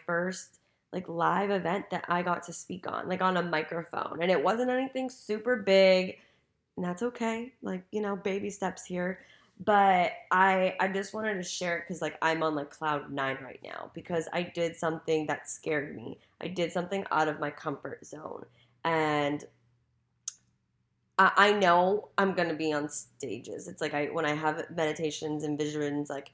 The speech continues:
I just know it. But it honestly scares the living shit out of me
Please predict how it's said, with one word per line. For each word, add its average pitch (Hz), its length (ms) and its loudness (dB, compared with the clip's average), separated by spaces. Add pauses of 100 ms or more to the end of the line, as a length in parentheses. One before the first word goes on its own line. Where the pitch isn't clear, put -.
(480)
I 175 100 4
just 170 300 -4
know 117 280 -2
it. 95 220 -4
But 151 160 0
it 143 200 -4
honestly 170 500 -4
scares 160 400 -6
the 135 140 -10
living 151 520 -6
shit - 460 -6
out 113 160 0
of 101 100 -10
me 151 220 -14